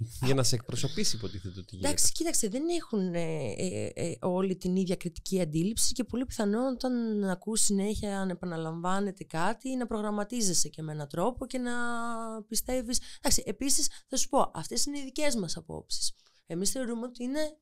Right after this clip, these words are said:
Speaker 2: οι σωστές.
Speaker 1: Ναι.
Speaker 2: Τώρα, αν κάποιος, ε, η κοινή λογική δεν είναι και τόσο κοινή, αλλά δεν θέλω να τους προσβάλλω και με αυτόν τον τρόπο. Αν θεωρούν ότι καλώς έπραξε, τι να πω;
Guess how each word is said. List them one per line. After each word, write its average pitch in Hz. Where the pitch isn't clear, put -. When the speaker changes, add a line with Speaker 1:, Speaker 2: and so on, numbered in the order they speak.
Speaker 2:
οι 277
σωστές. -
Speaker 1:
Ναι. 113
Speaker 2:
Τώρα, 302
αν 226
κάποιος, 208
ε, 269
η 226
κοινή 285
λογική 277
δεν 294
είναι 269
και -
τόσο -
κοινή, 143
αλλά 240
δεν 311
θέλω 330
να 302
τους 226
προσβάλλω 175
και 160
με 160
αυτόν 147
τον 151
τρόπο. 160
Αν 269
θεωρούν 233
ότι 190
καλώς 233
έπραξε, 330
τι 349
να 220
πω; -